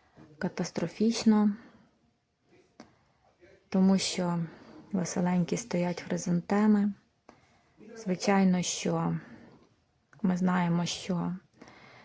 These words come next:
уже на підході зима. Ми знаємо, що скоро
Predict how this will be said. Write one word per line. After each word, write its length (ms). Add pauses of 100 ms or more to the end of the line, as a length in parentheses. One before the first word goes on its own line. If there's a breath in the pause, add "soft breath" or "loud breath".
(300 loud breath)
уже 500 (180 loud breath)
на 120
підході 520
зима. 480 (1400)
Ми 120
знаємо, 460
що 180
скоро 560